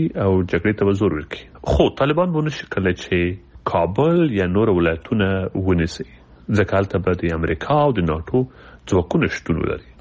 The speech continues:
افغان ځواکونه او ناټو به هم ونه شي کولای چې طالبان مات کړي، ځکه هغوی هم، هم د مورال او هم د روحیې د پلوه پیاوړي شوي دي. موږ به متاسفانه داسې یو حالت ته ورځو که چیرته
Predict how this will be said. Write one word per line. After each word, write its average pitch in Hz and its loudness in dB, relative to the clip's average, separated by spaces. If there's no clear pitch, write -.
افغان 143 2
ځواکونه 143 0
او 131 0
ناټو 170 0
به 160 0
هم 247 -2
ونه 92 0
شي - -14
کولای 82 0
چې 82 -8
طالبان 110 2
مات 78 -6
کړي، - -8
ځکه 98 -2
هغوی 107 2
هم، 101 -2
هم 107 -2
د 90 2
مورال 117 2
او 95 -2
هم 104 -2
د 98 -2
روحیې 101 0
د - -4
پلوه 113 2
پیاوړي 110 2
شوي - 0
دي. - -12
موږ 98 2
به 147 2
متاسفانه 139 -2
داسې 131 -2
یو 98 -2
حالت 98 0
ته 92 -2
ورځو 92 2
که 110 0
چیرته 104 -2